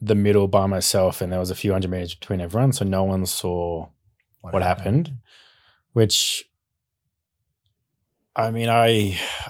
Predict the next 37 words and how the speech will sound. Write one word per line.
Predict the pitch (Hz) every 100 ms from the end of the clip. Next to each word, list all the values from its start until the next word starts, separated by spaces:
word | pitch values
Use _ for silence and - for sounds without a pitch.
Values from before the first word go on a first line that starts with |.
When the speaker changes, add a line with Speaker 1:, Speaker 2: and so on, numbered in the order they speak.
| -
Speaker 1:
I |
don't | 98 85 82
care. | 95 95
I've | 107
thought | - 123
it'd | 120
be | 117
nice | 113 110 107
to | -
know, | 107 104
but | 101
then | 98 98 92 87 - -
would | - 101
it |
be | 110
nice | 110 113 -
to |
know? | 120 131 127
Speaker 2:
Yeah. | 107 101
Speaker 1:
Like, | 101 92 95 123 - _ _ _ - -
Speaker 2:
Yeah, | 113 107
was | 101
it, | 101
like, | 98 95
your | 98
fault? | 90 - 104 104
Did | 101
something | 113 101 101
run | 98
in | 127
front | 131 123
Speaker 1:
Yeah, | 110
Speaker 2:
of | 107
you? |
Speaker 1:
exactly, | 104 107 101 95
Speaker 2:
Like | 101
Speaker 1:
exactly. | 98 98 92 92 82